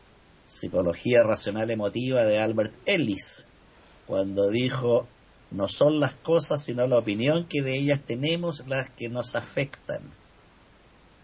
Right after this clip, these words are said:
Entonces, cada vez que enfrentamos un suceso, que observamos o percibimos un fenómeno,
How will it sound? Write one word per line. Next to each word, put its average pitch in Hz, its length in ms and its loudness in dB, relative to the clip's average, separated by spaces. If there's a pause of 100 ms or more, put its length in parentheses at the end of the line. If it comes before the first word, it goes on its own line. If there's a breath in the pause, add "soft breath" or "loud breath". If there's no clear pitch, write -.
(180)
Entonces, 139 720 2 (140)
cada 180 300 4
vez 170 280 0
que - 140 -6
enfrentamos 117 640 -2
un 127 140 -2
suceso, - 800 -4 (760)
que 101 100 0
observamos 127 720 0
o 135 100 0
percibimos 127 760 0
un 120 140 -6
fenómeno, 135 760 0